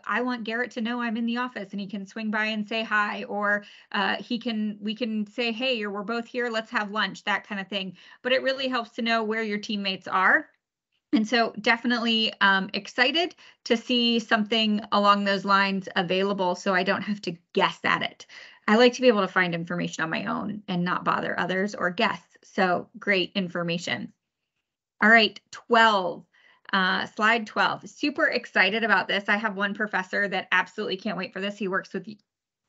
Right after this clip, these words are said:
campuses all across the country, but you can now assign seats in Together mode. Um, I haven't seen it yet or gotten to try it, but I think this is gonna be phenomenal. And it's also gonna be great for our K twelve space. So you can actually assign seats.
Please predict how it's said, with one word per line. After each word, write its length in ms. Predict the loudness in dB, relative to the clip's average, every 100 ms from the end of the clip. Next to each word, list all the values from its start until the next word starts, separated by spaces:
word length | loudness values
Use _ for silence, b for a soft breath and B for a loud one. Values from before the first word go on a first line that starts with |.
| -6
campuses 440 | -4 -4 -4 -6 -2
all 180 | 0 0
across 340 | 2 0 0
the 100 | -4
country, 500 | -6 -6 -4 -4 -4 B B
but 80 | -6
you 120 | -4
can 160 | -2 0
now 180 | 0 0
assign 720 | -2 -4 -6 -2 0 0 -2
seats 400 | -4 -6 -6 -8 _
in 160 | -6 -6
Together 420 | -4 -2 -2 -2
mode. 380 | -4 -6 -8 -10 B B B
Um, 380 | 2 4 2 -2 -8
I 40 |
haven't 340 | -6 -6 -8 -6
seen 160 | -4
it 100 | -2
yet 200 | -2 -2
or 60 | -2
gotten 240 | -4 -4
to 120 | -8
try 260 | -6 0 2
it, 180 | 0 -2
but 100 | -4
I 80 | -4
think 240 | -6 -8
this 180 | -8 -8
is 140 | -8
gonna 220 | -8 -8
be 340 | -6 -2 -2 -4 b b -4
phenomenal. 580 | 2 4 4 2 -2 -4 -4
And 260 | -2 0 -2
it's 100 | -6
also 200 | -8 -8
gonna 100 | -8
be 100 | -8
great 240 | -8 -8
for 100 | -4
our 100 | -4
K 180 | -2 -6
twelve 260 | -4 -6
space. 360 | -6 -10 -10 -12
So 300 | -6 -4 -4 -8 B B
you 140 | -4
can 180 | -2 -4 -6
actually 600 | -12 -12 -12 -10 -10 -10 -12
assign 640 | -14 -14 -18 -12 -10 -10 -10
seats. 300 | -10 -10 -14